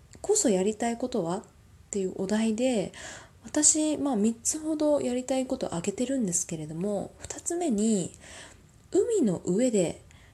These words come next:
ラジオが撮りたいって言ってたと思うんですね。海上で。となると、まあ、船に乗らないといけないんですけれども、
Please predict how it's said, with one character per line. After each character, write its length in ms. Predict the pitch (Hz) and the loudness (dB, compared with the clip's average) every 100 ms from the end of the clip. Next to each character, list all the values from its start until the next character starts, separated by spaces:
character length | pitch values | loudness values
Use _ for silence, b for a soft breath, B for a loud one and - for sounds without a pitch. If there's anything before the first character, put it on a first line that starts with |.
| - | -8
ラ 160 | 190 240 | 0 4
ジ 140 | 262 | 6
オ 60 | 214 | 4
が 120 | 151 | 2
撮 140 | 156 151 | -4 -6
り 120 | 151 | -4
た 120 | 156 | -4
い 40 | |
っ 40 | 151 - - - - - | -4 -8 -20 -20 -20 -6
て 100 | - | 2
言 100 | 175 | 2
っ 20 | 170 | 2
て 180 | - 190 | 2 2
た 120 | 151 | 2
と 80 | 160 | -4
思 140 | 156 | -6
う 20 | |
ん 40 | 175 | -8
で 80 | |
す 120 | 151 185 | -10 -4
ね。 240 | 247 294 - - | -2 -2 -10 -16
海 240 | - 156 | -6 -2
上 300 | 165 160 160 | 0 0 0
で。 240 | 151 156 - - - - - - - - | -2 -4 -6 -20 -20 -20 -20 -20 -20 -10
と 100 | 370 | -4
な 100 | 403 | 0
る 120 | 247 | 2
と、 400 | 247 240 185 - B B B - | 2 2 0 -4 B B B -6
ま 220 | 349 254 | -2 0
あ、 20 | |
船 340 | 190 - 330 269 | 0 -2 2 2
に 140 | 185 | 2
乗 120 | 170 | 2
ら 120 | 175 180 | 2 0
な 100 | 185 | -2
い 80 | |
と 80 | 175 | -4
い 80 | 175 | -6
け 140 | 175 | -4
な 60 | 190 | -4
い 40 | |
ん 60 | 185 | -2
で 80 | 156 | 0
す 100 | - | 0
け 120 | 147 | -2
れ 100 | 151 | -6
ど 80 | 160 | -2
も、 360 | 196 190 151 | 0 2 0